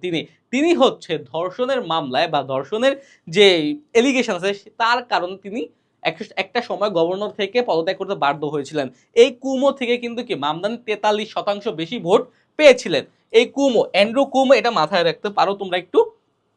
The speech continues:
এই হচ্ছে মানে বেসিক যে তথ্য আছে মামদানি সম্পর্কে, এই তথ্যগুলো। এর মধ্যে কিছু কিছু জিনিস আসার সম্ভাবনা খুব বেশি, যেহেতু আমরা জানি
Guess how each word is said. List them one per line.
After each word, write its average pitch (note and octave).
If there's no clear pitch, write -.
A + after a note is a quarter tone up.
এই B3+
হচ্ছে A3+
মানে B3
বেসিক A3
যে A#3
তথ্য F#3+
আছে F3
মামদানি F3
সম্পর্কে, F3+
এই F3+
তথ্যগুলো। F3+
এর F#3+
মধ্যে G3+
কিছু F#3+
কিছু F#3
জিনিস B3
আসার G#3+
সম্ভাবনা G#3+
খুব A#3+
বেশি, G3+
যেহেতু F3
আমরা F#3
জানি A3